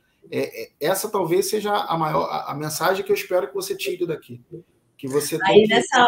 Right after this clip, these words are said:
Speaker 2: hora, só, só um parênteses, um parênteses, tá em relação à governança, em cima do exemplo que a Dani falou. Aí é a hora que a gente começa a colocar outras ferramentas, né, pra poder casar com a holding, porque é a hora de colocar o quê?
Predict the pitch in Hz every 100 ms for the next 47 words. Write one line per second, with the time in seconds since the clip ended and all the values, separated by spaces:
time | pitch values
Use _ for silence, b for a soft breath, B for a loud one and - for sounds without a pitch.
0 | 226 226 233 254 262 - 339 - - -
1 | 277 320 269 247 254 220 196 - 208 208
2 | 196 196 226 233 220 226 240 233 226 226
3 | 220 208 208 220 226 180 170 170 180 -
4 | 180 175 180 180 175 180 - 170 170 170
5 | 175 _ - 165 165 - _ b b b
6 | _ - 175 185 196 208 208 220 233 226
7 | 220 220 226 208 190 214 220 - 214 202
8 | 202 190 - - 254 320 311 277 269 233
9 | 226 220 190 175 196 202 294 330 - -
10 | _ 170 190 262 - b b b _ 208
11 | 202 226 196 202 202 214 226 240 240 247
12 | 240 240 233 - 262 269 247 190 190 185
13 | - 208 190 196 208 202 - 196 196 202
14 | 196 - 196 190